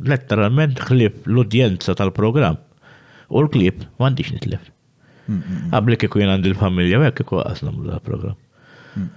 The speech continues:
Speaker 1: Fil-fatt waħda, billi ma nidħolx għarus jew relazzjoni, ħabba dil-biċċa xogħol.
Speaker 2: Ħabba l-programm?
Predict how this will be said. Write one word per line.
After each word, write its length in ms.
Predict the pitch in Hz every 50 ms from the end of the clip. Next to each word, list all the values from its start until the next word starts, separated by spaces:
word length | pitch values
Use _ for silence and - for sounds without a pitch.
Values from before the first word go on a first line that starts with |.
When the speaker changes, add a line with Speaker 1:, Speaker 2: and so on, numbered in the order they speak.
| - - - _ _ _ _ _
Speaker 1:
Fil-fatt 280 | - 123 127 151 143 123
waħda, 560 | 123 113 95 87 - 87 95 95 87 80 85 85
billi 140 | 90 92 92
ma 140 | 95 98
nidħolx 360 | 92 - - 95 92 90 82 - - - - - - -
għarus 320 | - - 98 104 95 87 -
jew 120 | 87 90 90
relazzjoni, 840 | 87 87 85 82 85 85 - 113 107 92 78 78 76 76 80 80
ħabba 480 | 95 113 - - - 80 82 82 82 80
dil-biċċa 400 | 82 80 - - - - - -
xogħol. 220 | - - - - - - _ _ _ _ _ _ _ _ - -
Speaker 2:
Ħabba 180 | - 131 135 131
l-programm? 400 | - - 110 98 107 147 185 202